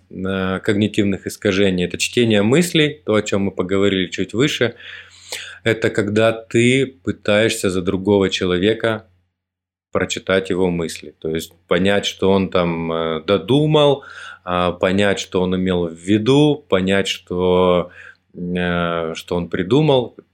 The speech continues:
Всегда лучше спросить. Читать мысли не надо, никто не умеет читать мысли, а если говорить, что умеет, то надо скорее убегать от такого человека. У него, скорее всего, кукуха отъехала.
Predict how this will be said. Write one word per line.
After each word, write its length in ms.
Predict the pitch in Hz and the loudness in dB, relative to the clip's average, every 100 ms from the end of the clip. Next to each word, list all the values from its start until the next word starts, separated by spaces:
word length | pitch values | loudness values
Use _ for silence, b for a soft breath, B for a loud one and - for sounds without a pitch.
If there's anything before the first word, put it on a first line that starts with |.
| _ | _
Всегда 380 | - 101 110 151 | -6 -4 0 2
лучше 340 | 123 120 - 98 | 4 2 -2 -10
спросить. 540 | - 98 - 92 85 | -4 -4 -2 -6 -4
Читать 440 | - 101 107 101 101 | -2 0 2 2 0
мысли 280 | 101 - | -2 -2
не 120 | 87 95 | -2 0
надо, 300 | 131 165 123 | 2 2 2
никто 520 | 110 - 113 107 B B B - | 2 2 2 4 B B B -6
не 120 | 95 | -2
умеет 420 | 90 113 156 170 | 0 2 2 2
читать 420 | 170 - 135 127 123 | -2 0 0 2 2
мысли, 340 | 127 - 104 | 0 2 2
а 160 | 92 98 | 4 4
если 260 | 104 - | 2 0
говорить, 380 | 95 98 101 101 | 2 4 4 2
что 240 | - 101 95 | 0 0 2
умеет, 440 | 107 151 151 - | 2 2 0 0
то 240 | 104 117 98 | 2 2 2
надо 240 | 95 95 | 0 -2
скорее 360 | - 87 95 92 | -4 -2 0 0
убегать 460 | 87 85 98 95 | -2 0 0 -2
от 100 | - | -8
такого 340 | - - 90 87 | -12 -2 -2 -2
человека. 540 | - 85 107 - - B B B B - | -4 -2 -2 -2 -8 B B B B -12
У 60 | 90 | -6
него, 240 | 87 95 | -2 0
скорее 340 | 101 - 90 95 | -2 -2 0 0
всего, 340 | - 90 95 | -2 -2 -2
кукуха 520 | - 82 98 90 95 | -4 -6 -6 -4 -2
отъехала. 580 | 87 - 90 80 73 71 | -2 -2 -4 -2 -6 -8